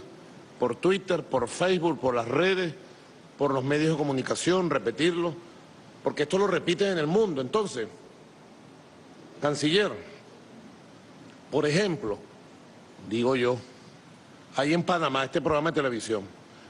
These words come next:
dígale al embajador que visite a esos dos moderadores y les enseñe el video y les pida una aclaratoria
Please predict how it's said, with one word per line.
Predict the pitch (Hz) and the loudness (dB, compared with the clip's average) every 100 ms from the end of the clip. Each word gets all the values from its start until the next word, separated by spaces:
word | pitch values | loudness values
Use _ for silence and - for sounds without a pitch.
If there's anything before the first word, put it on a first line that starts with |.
| 104 | -4
dígale | 120 131 151 185 180 - | 0 2 2 2 0 -2
al | 131 127 | -2 0
embajador | 123 117 165 208 | -2 0 2 0
que | - 131 | 0 -4
visite | 123 - 175 - 190 - - - - - - | -2 0 0 0 -4 -4 -18 -20 -20 -12 -2
a | 127 | 0
esos | 127 131 170 | 2 2 2
dos | 156 175 | 2 2
moderadores | 175 160 123 117 170 165 104 - - - - - - - - - - | 2 2 2 2 2 2 -2 -8 -20 -20 -20 -20 -20 -20 -20 -20 -2
y | |
les | 131 139 | 2 2
enseñe | 131 123 151 165 | 0 0 2 2
el | 170 | 4
video | 143 131 165 139 110 - - - - - - - - - | 2 2 2 2 -2 -10 -20 -20 -20 -20 -20 -20 -20 0
y | 139 135 | 2 2
les | 127 | 0
pida | 104 - 202 151 110 98 - - - - - - | 0 0 2 2 0 -4 -18 -20 -20 -20 -20 -2
una | 147 156 | 2 2
aclaratoria | 143 131 117 139 131 110 | 2 0 0 0 0 -2